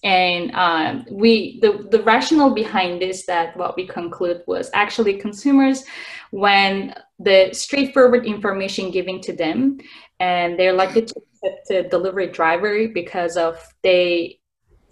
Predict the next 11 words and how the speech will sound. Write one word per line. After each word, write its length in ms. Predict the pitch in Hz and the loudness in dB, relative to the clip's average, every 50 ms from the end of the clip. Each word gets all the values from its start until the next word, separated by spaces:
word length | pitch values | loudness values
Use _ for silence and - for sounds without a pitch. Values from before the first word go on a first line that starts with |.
| _ _ _ _ _ _ | _ _ _ _ _ _
could 260 | - - 220 202 202 | 0 4 4 4 4
feel 380 | - - - 254 294 311 285 247 | 0 -10 -6 -2 0 0 2 4
that 280 | 226 208 185 180 - - | 4 4 4 2 0 -2
the 80 | 190 | -4
delivery 400 | - - 185 208 220 220 240 214 | -2 0 2 4 4 6 4 4
driver 580 | - 190 180 175 185 180 180 180 175 - - - - | 4 2 2 2 2 2 2 2 0 0 0 -2 -2
is 220 | 180 175 170 170 | 0 0 0 0
a, 440 | 180 170 170 165 160 160 151 - - - - - - - - - | 0 2 2 2 2 2 0 -4 -8 -16 -20 -20 -20 -20 -6 -2
uh, 220 | 185 175 165 165 - - | 0 0 0 0 -4 -6
participant 840 | - - 226 220 220 - 269 - 294 277 - 240 202 196 196 196 - 185 | -4 -2 -2 0 0 -2 -2 0 0 0 2 0 0 0 -4 -4 0 2
of 200 | 175 175 175 | 2 2 0